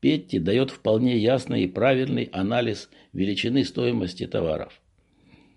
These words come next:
Наглядно пояснив ее сначала на примере равной стоимости благородных металлов и зерна,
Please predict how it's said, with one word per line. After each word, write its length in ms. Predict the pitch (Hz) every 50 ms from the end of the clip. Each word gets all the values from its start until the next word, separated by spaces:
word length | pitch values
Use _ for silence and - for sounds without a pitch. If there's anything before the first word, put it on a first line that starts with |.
| _ _ -
Наглядно 520 | 95 101 95 107 131 143 135 131 135 120
пояснив 540 | - 117 117 123 107 95 - 135 139 - 104
ее 220 | 104 110 117 110
сначала 420 | 98 - 107 95 - 117 123 117 113
на 140 | 107 98
примере 420 | 92 - 101 98 107 113 104 101 95
равной 440 | 90 101 107 107 107 104 98 87 82
стоимости 580 | - - - 107 95 90 90 87 - - -
благородных 640 | 87 - 87 92 92 95 95 101 92 85 - - -
металлов 540 | - - 90 92 87 85 85 85 - - - -
и 100 | - -
зерна, 600 | 65 73 78 69 85 123 156 180 - - -